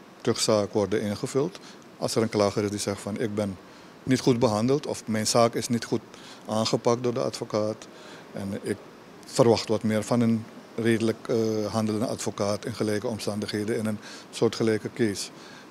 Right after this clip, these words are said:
Min of meer is die toets ook hetzelfde bij de artsen, hoor. Eh, dat wordt ook min of meer zo getoetst, de betamelijkheid. En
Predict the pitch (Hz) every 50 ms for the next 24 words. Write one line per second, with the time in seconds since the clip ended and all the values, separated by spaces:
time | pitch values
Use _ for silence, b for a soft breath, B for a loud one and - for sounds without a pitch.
0 | - - 208 202 196 196 175 180 165 170 165 147 139 151 - - 147 - - 151
1 | 123 - 127 - - 120 107 107 98 95 107 101 98 104 101 101 95 104 98 95
2 | - - 113 104 - - - - 98 104 127 156 180 165 123 107 104 98 98 104
3 | 101 - 110 101 98 110 104 - B B B B B B B - 135 117 110 104
4 | - - 113 110 104 101 113 - - - - - - 110 107 98 - - - -
5 | 123 - - - 127 117 107 107 - 104 101 101 107 113 113 - 120 113 120 -
6 | - - 117 110 107